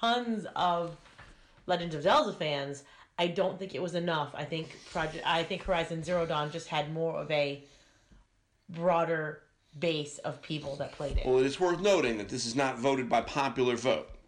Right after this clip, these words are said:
Speaker 2: This is all being, this is all voted on by press. But I still think
Speaker 1: Okay, well, if it's not popular vote,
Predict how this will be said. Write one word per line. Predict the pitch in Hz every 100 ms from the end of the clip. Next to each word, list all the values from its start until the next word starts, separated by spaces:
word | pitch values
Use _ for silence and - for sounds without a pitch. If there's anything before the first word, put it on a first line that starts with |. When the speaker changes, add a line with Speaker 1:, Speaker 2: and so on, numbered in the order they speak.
| -
Speaker 2:
This | 117
is | 117
all | 120 117
being, | 113 113 107 101
this | 120 131
is | 127
all | 123
voted | 113 127 117
on | 113 101
by | 104 110 104
press. | 92 - 143 107 - - - - - - - -
But | 131
I | 127
still | - 175 151
think | 160 277
Speaker 1:
Okay, | 277 170
well, | 214 240
if |
it's | 277
not | 302 339 339
popular | 381 427 440 330
vote, | 226 214 214 -